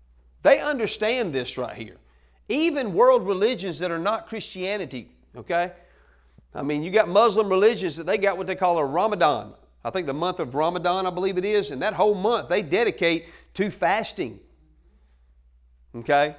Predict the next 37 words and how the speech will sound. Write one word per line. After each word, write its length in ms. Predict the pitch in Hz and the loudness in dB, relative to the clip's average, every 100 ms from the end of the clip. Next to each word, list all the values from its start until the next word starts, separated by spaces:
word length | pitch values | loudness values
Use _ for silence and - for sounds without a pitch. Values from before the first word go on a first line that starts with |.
| - | -12
I 60 | 127 | -8
mean, 120 | 139 | -8
so 120 | - | -2
there's, 300 | 170 247 - - - | -2 -2 -6 -12 0
there's 180 | 233 214 | 0 4
other 220 | 220 226 | 4 4
religions 500 | 190 202 254 190 147 | 4 4 2 -2 -4
that 120 | 151 | -2
they 140 | 165 240 | 0 2
know 220 | 220 247 | 4 4
this 180 | 220 - | 2 -4
to 100 | 180 | -6
be 140 | 170 | -6
true. 420 | - 233 247 110 - - - _ 170 | -2 -2 0 -4 -10 -20 -20 _ -6
It 140 | 170 | -2
connects 500 | 196 180 233 240 - | -2 2 0 0 -6
you 80 | 220 | -2
with 200 | 196 175 | 0 2
the 60 | |
spiritual 720 | 185 - - 240 233 226 208 170 | 0 -4 -4 -2 0 0 2 4
world. 380 | 185 233 185 | 4 4 4
You 80 | 151 | 0
have 260 | 151 202 180 | -4 -2 0
more 240 | 175 226 | 0 0
of 120 | 220 | 0
a 40 | 185 | -4
sensitivity. 920 | - 226 196 - 220 220 214 185 123 - | -4 -6 -6 -4 -2 -2 -2 -4 -6 -10
You 120 | 185 | -6
have 180 | 160 202 | -2 0
an 80 | 196 | 2
awareness. 800 | 175 156 208 214 190 147 - - - - | 0 2 4 4 2 -4 -10 -14 -18 0
Your 160 | 170 | 2
mind 580 | 165 160 180 226 220 185 | 2 0 2 4 4 2
begins 300 | 170 180 190 | 0 0 0
to 120 | 180 | 0
get 280 | 147 170 175 | -2 -2 -2
clearer. 520 | - 196 240 180 110 | -6 -4 0 0 -2